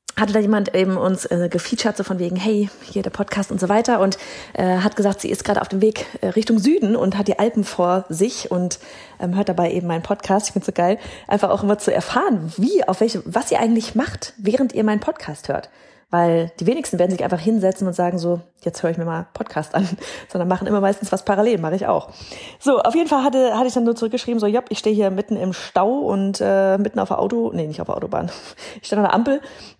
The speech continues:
äh, innerhalb Stuttgarts und war so, ja, Alpen wären jetzt auch geil. Und hatte halt eben gesagt, ich verrate nachher auf dem Podcast, was wir,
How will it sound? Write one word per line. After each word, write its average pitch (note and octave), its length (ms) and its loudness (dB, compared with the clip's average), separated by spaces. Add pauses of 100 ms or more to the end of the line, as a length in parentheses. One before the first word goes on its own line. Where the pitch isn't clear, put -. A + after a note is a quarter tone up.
äh, F#3 200 4
innerhalb G3+ 540 2
Stuttgarts A#3+ 560 -2
und F#3+ 300 -8
war F3+ 140 0
so, F3 180 -2 (140)
ja, E3 120 -4 (600)
Alpen C#4 360 2
wären A3+ 140 2
jetzt G#3+ 200 -2
auch G#3+ 100 0
geil. A3 260 -2 (760)
Und G3+ 160 2
hatte G3+ 160 2
halt F#3 100 4
eben G3 160 2
gesagt, F#3+ 240 2
ich F#3+ 100 -8
verrate F3 300 2
nachher F3 260 0
auf - 60 -6
dem F#3+ 80 -6
Podcast, - 600 -4
was F3 380 -4
wir, E3+ 380 0